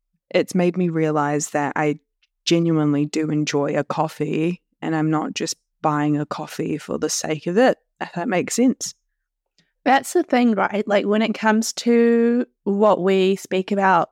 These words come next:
Speaker 2: which is the idea of value-based spending, and if you haven't heard that term before, it's the idea that you, you do spend money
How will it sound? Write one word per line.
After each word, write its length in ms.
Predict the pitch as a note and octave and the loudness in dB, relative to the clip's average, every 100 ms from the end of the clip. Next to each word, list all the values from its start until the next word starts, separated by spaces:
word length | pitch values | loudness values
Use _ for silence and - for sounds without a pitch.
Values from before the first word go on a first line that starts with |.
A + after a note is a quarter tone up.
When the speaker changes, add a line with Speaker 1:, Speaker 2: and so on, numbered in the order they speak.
| - | -2
Speaker 2:
which 240 | F3+ - | -2 0
is 180 | G3 F#3 | -2 0
the 80 | G3 | 0
idea 360 | F#3+ F#3+ F#3+ | 0 0 0
of 80 | F#3+ | 0
value-based 920 | G3 A3+ A#3 A3 G3+ F#3 F3 F3 - - | 2 4 4 4 0 2 2 2 -4 -10
spending, 600 | - F#3 F#3+ F#3+ F#3 F3+ | -2 -2 0 -2 -2 -2
and 180 | F3 | -2
if 140 | F#3+ - | -2 0
you 80 | G3+ | 2
haven't 240 | A3 G#3+ | 2 2
heard 200 | G#3+ G3+ | 0 0
that 200 | G3 - | 0 -4
term 300 | - F#3+ F#3 | -4 -4 -4
before, 480 | F#3 - F#3+ F#3 F#3+ | -4 -8 -2 0 0
it's 200 | F3 - | -2 -4
the 120 | G3 | -2
idea 460 | F#3+ F#3 F#3 F#3 F#3+ | 0 0 0 0 2
that 80 | F#3+ | 2
you, 240 | F#3+ G#3 - _ | 2 -2 -4 _
you 140 | C4 B3+ | 0 4
do 220 | C#4+ F#4+ | 4 4
spend 360 | - F4 E4 | 2 2 4
money 480 | C#4+ B3+ G#3 G3 C#4+ | 6 4 2 0 -2